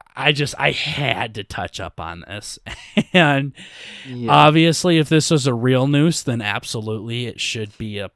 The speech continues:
Speaker 1: big deal. And
Speaker 2: You'd even think if somebody
Speaker 1: uh, it
Speaker 2: was
Speaker 1: should
Speaker 2: trying to
Speaker 1: be
Speaker 2: make a point,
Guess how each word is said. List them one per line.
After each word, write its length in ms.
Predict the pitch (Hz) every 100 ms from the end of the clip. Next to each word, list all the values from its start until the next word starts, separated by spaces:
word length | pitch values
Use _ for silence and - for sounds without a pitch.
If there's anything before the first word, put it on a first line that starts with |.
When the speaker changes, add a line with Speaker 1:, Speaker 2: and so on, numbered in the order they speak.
| 120 104
Speaker 1:
big 180 | 113 104 _
deal. 440 | 113 101 101 107 110
And 400 | 107 95 90 85
Speaker 2:
You'd 120 | 156
even 180 | 220 180
think 160 | 127 120
if 80 | 113
somebody 380 | - 110 95 110
Speaker 1:
uh, 40 |
it 20 |
Speaker 2:
was 100 | 113
Speaker 1:
should 160 | - 113
Speaker 2:
trying 200 | 117 110
to 40 | 107
Speaker 1:
be 40 |
Speaker 2:
make 160 | 104 -
a 60 |
point, 480 | - - 120 110 101